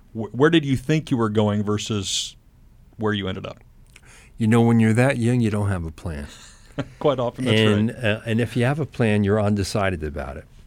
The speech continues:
Speaker 2: Uh, if anything, I, I wanted to be a rock critic, uh, and I started out in my college being a rock critic for my college weekly and attending lots of rock shows and interviewing rock stars.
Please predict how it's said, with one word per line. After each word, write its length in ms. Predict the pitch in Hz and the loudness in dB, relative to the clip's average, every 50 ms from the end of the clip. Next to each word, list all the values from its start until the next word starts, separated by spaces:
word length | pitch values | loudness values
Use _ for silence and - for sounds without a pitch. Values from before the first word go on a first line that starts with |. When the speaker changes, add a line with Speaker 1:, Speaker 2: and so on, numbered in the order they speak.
| - - - - - - - - - _ - | -20 -20 -20 -20 -20 -20 -20 -20 -20 _ -14
Speaker 2:
Uh, 540 | - - 95 87 87 90 87 82 87 104 - - | -8 -6 -4 -2 0 0 0 -2 -4 -6 -6 -4
if 200 | 123 107 - 131 | -4 -4 -2 -2
anything, 440 | 131 151 160 143 113 139 120 107 | -2 0 0 0 2 2 0 2
I, 140 | 98 98 104 - - - - | 0 0 -2 -4 -8 -18 -10
I 120 | - - 110 | -4 -4 -2
wanted 300 | 113 113 123 123 123 110 | 0 0 0 0 0 0
to 80 | 113 | -2
be 140 | 107 113 104 | -2 -2 -4
a 40 | 90 | -4
rock 380 | 87 87 92 92 95 104 - - | -2 0 0 0 0 0 -4 -10
critic, 540 | - - 139 147 165 196 202 - - - - _ - _ - _ - _ - - - - _ - - | -8 -6 -4 -2 -2 -4 -6 -6 -16 -20 -20 _ -20 _ -20 _ -20 _ -20 -20 -20 -20 _ -18 -8
uh, 340 | - 92 85 82 85 90 92 - | -4 -2 0 2 2 0 0 -2
and 180 | 98 98 101 98 | -4 -4 -2 -2
I 100 | 98 92 | -4 -4
started 500 | - - - 123 113 113 113 113 107 104 | -6 -4 -2 0 0 0 0 -2 -2 -2
out 300 | 98 98 98 101 107 - | -2 -2 -2 -4 -6 -8
in 400 | 123 101 95 92 90 87 87 87 | -8 -6 -4 -4 -4 -2 -2 -2
my 640 | 87 85 85 85 82 80 80 80 78 80 78 82 - - | -2 -2 -2 -2 -2 -4 -4 -4 -4 -6 -8 -8 -12 -12
college 680 | - - 175 240 233 185 104 85 87 80 - - - 123 131 123 107 | -6 -2 0 0 0 0 -2 -4 -4 -8 -10 -12 -14 -16 -14 -14 -6
being 280 | 104 113 131 165 160 120 | -2 0 0 0 0 0
a 60 | 87 | 0
rock 300 | 87 90 85 87 87 - | 0 0 0 0 -2 -2
critic 300 | - 110 95 90 87 - | -4 -4 -4 -4 -6 -8
for 160 | - - 101 | -8 -6 -4
my 300 | 92 90 87 85 82 82 | -4 -4 -4 -4 -4 -6
college 440 | 85 - - 110 101 98 92 80 - | -8 -8 -6 -4 -2 -2 -4 -6 -6
weekly 460 | 92 95 92 87 - 90 78 - - - - - _ _ _ - - - - - - - - - - | -6 -8 -8 -8 -10 -14 -14 -14 -18 -20 -20 -20 _ _ _ -20 -20 -20 -20 -20 -20 -20 -20 -20 -12
and 180 | - 98 90 90 | -8 -6 -4 -4
attending 560 | 92 - - 120 113 104 98 98 95 92 87 | -6 -4 -2 -2 0 0 0 -2 -2 -2 0
lots 240 | 92 101 120 - - | 0 -2 -2 -2 -4
of 80 | 120 | -4
rock 300 | 104 98 92 95 101 - | -2 0 0 0 -2 -4
shows 400 | - - 113 98 92 95 90 - | -6 -4 -2 -2 -2 -2 -4 -4
and 100 | 98 98 92 | -6 -6 -4
interviewing 480 | 101 98 - 131 110 98 101 95 92 90 | -6 -4 -4 -4 -4 -2 -2 -2 -2 -2
rock 280 | 90 90 95 101 - | 0 0 0 -2 -4
stars. 760 | - - - - 87 87 90 85 82 82 85 85 - - - | -8 -10 -8 -6 -4 -4 -4 -4 -4 -6 -8 -10 -12 -16 -20